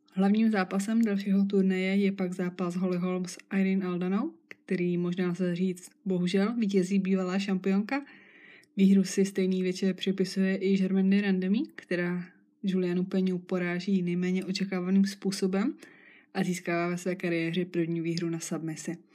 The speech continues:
Vítězí i srbský zápasník Duško Todorovič, který si vylepšuje perfektní skóre na deset nula. Desátého října probíhá turnaj, na kterém Sanhagen ukončuje Moraese.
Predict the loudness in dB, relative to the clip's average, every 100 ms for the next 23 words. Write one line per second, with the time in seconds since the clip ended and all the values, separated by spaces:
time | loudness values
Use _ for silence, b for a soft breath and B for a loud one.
0 | b b b b -2 2 4 4 2 0
1 | -2 -2 0 2 0 -4 0 0 0 -2
2 | -2 -2 0 0 0 0 -2 -6 -8 -2
3 | -2 -2 -4 -2 -2 -2 -2 -2 -4 -6
4 | -6 -4 -6 -4 -4 -4 -4 -4 -4 -4
5 | -6 -6 -6 -8 -12 _ _ _ _ _
6 | _ 2 6 6 4 4 6 6 6 4
7 | 4 2 2 0 2 2 2 0 0 -2
8 | -4 -2 2 2 2 0 -2 -2 0 2
9 | 0 0 0 0 0 0 0 2 2 0
10 | -2 -2 0 0 0 0 -2